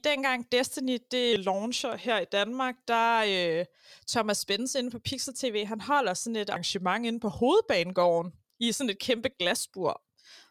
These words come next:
hvor det er, at, øh, han så har inviteret en masse vigtige mennesker, og så mig.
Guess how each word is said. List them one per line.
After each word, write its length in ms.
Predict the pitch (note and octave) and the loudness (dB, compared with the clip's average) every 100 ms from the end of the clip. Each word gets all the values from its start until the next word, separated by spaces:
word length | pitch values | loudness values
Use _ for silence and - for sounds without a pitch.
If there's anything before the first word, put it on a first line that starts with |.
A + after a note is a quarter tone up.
| - | 0
hvor 200 | A#3 A3+ | 2 4
det 120 | G#3 | 4
er, 280 | G3+ G#3+ A3 | 4 4 2
at, 340 | G3+ G3 F#3 - | 0 -2 -2 -6
øh, 320 | F3+ F3 E3 F3 | -6 -4 -4 -4
han 140 | F#3+ | -4
så 140 | A#3+ | -2
har 100 | C#4 | 0
inviteret 540 | C4 G#3+ - D#4 C4 F#3+ | 0 -2 -2 0 2 0
en 60 | |
masse 480 | G3 A3+ - A3+ F3 | -2 -4 -2 -2 -2
vigtige 400 | G#3 B3 G#3+ F#3 | -2 -2 -2 -2
mennesker, 520 | F3 G3 D4 - G3+ | -2 -4 -4 -4 0
og 340 | F#3+ F3+ E3+ E3+ | 2 2 2 0
så 140 | B3 | 0
mig. 200 | G3+ G#3 | 2 0